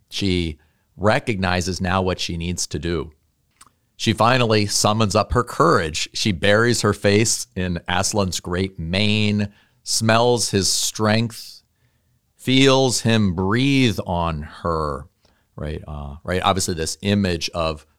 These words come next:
Christ breathing his breath, his spirit on the apostles, on us. This is what Aslan says in the story. "Now you are a lioness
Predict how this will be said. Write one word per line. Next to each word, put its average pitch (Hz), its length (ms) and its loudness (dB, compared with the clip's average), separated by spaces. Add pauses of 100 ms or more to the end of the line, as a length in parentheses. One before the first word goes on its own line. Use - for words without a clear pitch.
(120)
Christ 107 500 -2
breathing 120 720 -2
his 87 300 -4
breath, 87 680 -2
his 117 380 2
spirit 104 840 0
on 101 440 0
the 92 100 -4
apostles, 87 800 -6
on 98 500 -2
us. - 720 -10 (1600)
This 120 200 4
is 113 100 2
what 101 160 2
Aslan 90 360 -2
says 87 260 -4
in 85 80 -8
the 80 80 -8
story. 80 540 -6
"Now 123 600 0
you 131 600 4
are 95 200 4
a 87 80 4
lioness 82 800 -2